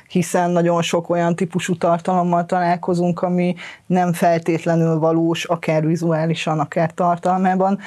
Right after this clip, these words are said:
Ö, most azzal, hogy, ö, hogy így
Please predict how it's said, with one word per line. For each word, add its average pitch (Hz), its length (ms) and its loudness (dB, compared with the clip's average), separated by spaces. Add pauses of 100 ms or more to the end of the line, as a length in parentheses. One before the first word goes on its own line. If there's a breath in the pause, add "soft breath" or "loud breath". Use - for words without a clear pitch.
(440 loud breath)
Ö, 180 400 2 (120)
most 202 240 -2
azzal, 214 340 2
hogy, 170 260 2
ö, 175 80 2
hogy 175 360 0
így 170 320 0